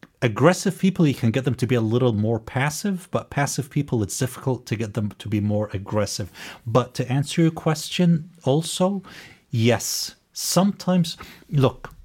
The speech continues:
to look at this from a different angle, Matt, within that analysis, there's a way that I see myself.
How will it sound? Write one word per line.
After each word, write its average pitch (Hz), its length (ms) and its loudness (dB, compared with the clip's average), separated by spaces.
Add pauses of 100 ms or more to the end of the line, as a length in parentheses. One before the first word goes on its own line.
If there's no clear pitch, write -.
(440)
to 139 100 0
look 156 180 2
at 147 100 -4
this 156 140 -2
from 139 140 2
a 120 40 4
different 113 380 -2
angle, 98 280 0
Matt, 87 240 -6 (1600)
within 131 380 6
that 170 220 0
analysis, 147 680 0
there's 107 540 0
a 113 80 4
way 123 220 2
that 131 180 0
I 104 100 0
see - 240 -2
myself. 95 760 -4